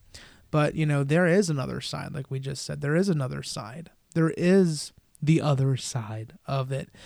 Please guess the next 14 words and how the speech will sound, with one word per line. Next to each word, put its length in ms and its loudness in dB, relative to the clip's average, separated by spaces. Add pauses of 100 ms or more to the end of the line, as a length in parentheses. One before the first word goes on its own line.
(240)
And, 220 4
and 220 4
we 180 6
have 380 0
to 400 2 (240)
have 300 0
enough 240 2
faith 800 0 (100)
and 160 -2
dependence 720 0
and 160 -12
assurance 640 -2
on 220 -4
Jesus 580 -4